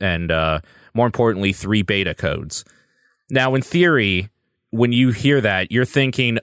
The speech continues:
"Oh, cool, I'm gonna, like, if I wanna play the beta, I'm gonna get this and get beta access and then give three codes to my friends for this five-player as-, uh, asynchronized game," or whatever, right?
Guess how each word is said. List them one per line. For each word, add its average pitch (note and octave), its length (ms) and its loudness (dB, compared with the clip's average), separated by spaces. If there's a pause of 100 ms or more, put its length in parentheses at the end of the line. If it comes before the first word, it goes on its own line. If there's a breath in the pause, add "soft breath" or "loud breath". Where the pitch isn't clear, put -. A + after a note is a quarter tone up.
"Oh, A#2+ 160 2
cool, G#2+ 520 2
I'm G#2+ 160 -2
gonna, A2+ 500 2
like, G#2+ 200 0
if G#2 100 -2
I G2+ 100 2
wanna G#2 200 0
play G2 180 0
the F2+ 100 -2
beta, E2 420 -2 (280 loud breath)
I'm A#2 120 -4
gonna E3 160 0
get E3 240 0
this G2 420 0 (100)
and G#2+ 160 -2
get G#2+ 200 -2
beta G2 220 0
access F2+ 560 -2
and G2+ 120 0
then G2+ 100 0
give G#2 220 -2
three A2 340 -2
codes G2 380 -2
to A2+ 80 0
my G2+ 180 0
friends F#2+ 320 -2
for - 180 -2
this F#2 220 -2
five-player E2+ 1080 -2
as-, - 640 -6
uh, D#2 260 -4 (340 soft breath)
asynchronized F2 1400 -6
game," D2 320 -6
or D2+ 100 -8
whatever, B1+ 300 -12
right? F#2+ 320 -2